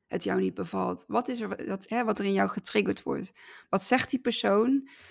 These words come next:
waardoor jij je zo voelt? En ten eerste, waarom geef je die persoon de macht om jou op die manier te laten voelen? Dat is één. Ten tweede, waarom raakt het je?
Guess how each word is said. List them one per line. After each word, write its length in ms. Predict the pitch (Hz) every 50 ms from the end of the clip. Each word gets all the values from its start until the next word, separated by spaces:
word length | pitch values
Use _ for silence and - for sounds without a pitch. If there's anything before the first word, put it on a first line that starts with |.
| - - - _
waardoor 260 | - 185 170 175 175
jij 220 | 165 180 190 214
je 60 | 226 226
zo 200 | - 208 175 165
voelt? 460 | - - 175 175 202 226 226 - -
En 520 | - 175 175 170 170 180 180 196 185 _ -
ten 160 | - 196 -
eerste, 580 | - 196 208 208 190 - - 185 185 - - _ -
waarom 340 | - - 180 180 180 -
geef 240 | 175 - 190 - 170
je 100 | - 185
die 120 | 175 175 180
persoon 640 | - 180 - - 180 180 180 180 185 180 170 - _ - - - - _ _ -
de 200 | - 185 190 170
macht 440 | 170 175 180 196 - 147 - -
om 160 | - - 202 202
jou 180 | 202 196 196
op 140 | 190 - -
die 120 | - 185
manier 200 | 180 180 185 185
te 100 | 190 -
laten 320 | 175 190 185 190 190 - 180
voelen? 440 | 180 185 185 180 190 220 285 294 - _ _ _ _ _ _ _ _ _
Dat 180 | _ - - -
is 60 | -
één. 440 | 190 190 220 240 285 285 277 _ _ _ - - _ _ _ _ _ _ _ _ _ _ -
Ten 160 | - 190 175
tweede, 560 | 180 - 190 180 175 175 170 170 190 214 - -
waarom 460 | - 180 180 196 190 202 202 202 196
raakt 320 | 220 233 254 277 - -
het 140 | - 180 -
je? 300 | - 254 - - 202 175